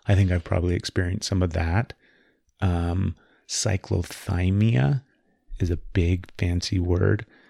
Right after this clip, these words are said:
that basically is a lesser, um,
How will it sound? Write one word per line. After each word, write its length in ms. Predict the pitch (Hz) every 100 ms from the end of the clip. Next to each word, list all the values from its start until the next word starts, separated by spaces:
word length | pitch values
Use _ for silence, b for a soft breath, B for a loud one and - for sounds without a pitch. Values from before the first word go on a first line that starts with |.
| b b b
that 120 | - 90
basically 600 | 92 80 - - 92 98 -
is 300 | 95 87 -
a 120 | 92 87
lesser, 840 | 90 92 90 - - 90 87 90 - b b b b b b b b b b b -
um, 800 | - 85 85 82 87 87 87 87